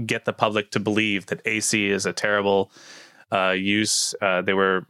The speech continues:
electrocuting elephants and stuff like that and saying, like, "Oh, look how dangerous this is." Um,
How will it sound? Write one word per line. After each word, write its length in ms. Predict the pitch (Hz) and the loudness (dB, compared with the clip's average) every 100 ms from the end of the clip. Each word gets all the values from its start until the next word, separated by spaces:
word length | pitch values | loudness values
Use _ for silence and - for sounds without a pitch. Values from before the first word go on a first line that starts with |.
| - | -2
electrocuting 600 | 107 107 - 135 113 101 | -2 -2 -2 0 0 0
elephants 720 | 92 110 110 113 107 104 - | 2 2 2 0 0 -2 -4
and 100 | 98 | -4
stuff 180 | - 107 | -2 0
like 140 | 107 101 | -2 -2
that 100 | 104 | -2
and 100 | 104 | 0
saying, 140 | 117 | 0
like, 140 | 127 160 | 2 2
"Oh, 80 | |
look 180 | 185 175 | 2 2
how 100 | 156 | 0
dangerous 480 | 127 104 104 110 104 | 2 0 2 0 0
this 180 | 113 - | 0 2
is." 360 | 110 101 101 - _ _ _ - - | 4 4 0 -6 _ _ _ -20 -4
Um, 340 | 104 101 101 | 0 0 -2